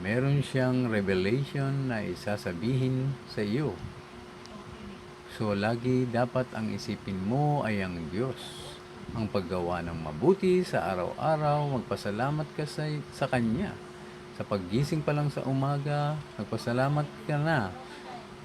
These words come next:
Dahil, ah, mayroon ka ng buhay,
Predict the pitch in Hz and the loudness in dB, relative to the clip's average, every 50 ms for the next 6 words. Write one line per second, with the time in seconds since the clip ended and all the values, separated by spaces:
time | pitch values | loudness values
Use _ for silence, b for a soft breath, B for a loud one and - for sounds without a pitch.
0 | - - - 110 123 131 127 127 127 127 120 110 110 107 104 101 101 98 95 98 | -10 -4 2 6 8 8 8 8 8 6 4 4 2 2 2 2 0 0 -2 -4
1 | 92 - 101 117 120 117 110 113 113 110 110 107 101 98 98 98 92 90 98 120 | -4 -2 2 4 4 6 6 4 2 2 2 2 2 2 0 0 0 2 6 8
2 | 165 170 135 110 101 92 85 82 78 | 8 8 8 6 4 2 2 0 -2